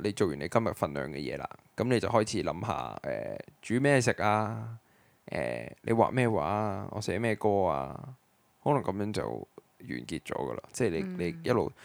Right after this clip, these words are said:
Speaker 1: 即係好耐之前我會覺得，吓，邊度得㗎？邊度可以㗎？噉你唔使識人嘅咩？你唔使，你唔使去經歷好多嘢嘅咩？噉樣，噉呢個就嚟到個重點。
Speaker 2: 係咩重點呢？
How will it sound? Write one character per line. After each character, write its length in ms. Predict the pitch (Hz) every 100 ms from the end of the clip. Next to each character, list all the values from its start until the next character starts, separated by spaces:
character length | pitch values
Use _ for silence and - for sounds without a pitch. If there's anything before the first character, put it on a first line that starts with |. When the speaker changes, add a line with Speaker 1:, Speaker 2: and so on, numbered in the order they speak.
| - -
Speaker 1:
即 120 | 294 233
係 20 | - -
好 120 | - 208
耐 120 | 226
之 160 | - 214
前 120 | 107
我 180 | 87 107
會 80 | 113
覺 20 |
得， 80 | 147
吓， 320 | - 117 147
邊 20 |
度 160 | - - -
得 120 | 190 - -
㗎？ 680 | 127 113 107 101 101 113 117 _ _ - -
邊 100 | 277
度 80 | 208
可 260 | 110 85 120
以 260 | 131 82 82
㗎？ 40 | -
噉 880 | 73 64 58 60 - - - - 254
你 60 | 185
唔 60 | 120
使 80 |
識 120 | 180 -
人 140 | - 67
嘅 40 | 98
咩？ 220 | 147 160 135
你 20 |
唔 120 | 101
使， 160 | - 101 139 156 - _ _
你 100 | -
唔 60 | 135
使 80 | 123
去 360 | 190 170 131 -
經 180 | 190 170
歷 100 | -
好 160 | 98
多 160 | 131 135
嘢 320 | 92 57 76
嘅 80 | 82
咩？ 260 | 85 92 90
噉 100 | -
樣， 100 | - - - _ - _
噉 80 | 123
呢 140 | 165 147
個 100 | 104
就 100 | 69
嚟 160 | 50
到 100 | 82
個 80 | 90
重 180 | - - -
點。 140 | - - - - _ _ - _ - - - -
Speaker 2:
係 120 | -
咩 160 | 190 202
重 260 | 196 165 156
點 200 | 151
呢？ 100 | 156